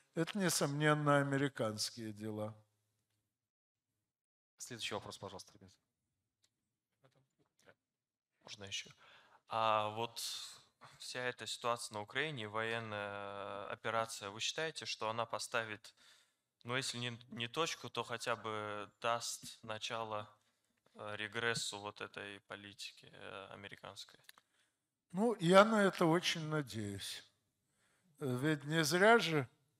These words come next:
Speaker 1: э, в книге «Джунгли» Киплинга один из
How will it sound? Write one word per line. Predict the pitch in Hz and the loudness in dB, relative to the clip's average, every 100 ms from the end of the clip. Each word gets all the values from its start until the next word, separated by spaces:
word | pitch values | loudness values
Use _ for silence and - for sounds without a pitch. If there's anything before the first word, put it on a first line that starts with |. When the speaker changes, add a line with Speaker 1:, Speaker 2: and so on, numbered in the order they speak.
| _ _ _ _ - | _ _ _ _ -6
Speaker 1:
э, | 131 127 127 127 | 0 2 2 0
в | - | -2
книге | 156 160 156 135 | 0 2 4 2
«Джунгли» | 139 131 160 180 175 185 180 - _ _ _ _ _ - | 0 0 0 0 0 2 2 -2 _ _ _ _ _ 2
Киплинга | 175 175 180 170 165 165 165 - _ _ _ _ - | 4 6 4 4 2 4 4 2 _ _ _ _ 2
один | 139 135 156 156 | 4 6 8 8
из | 151 139 - - | 8 4 2 -2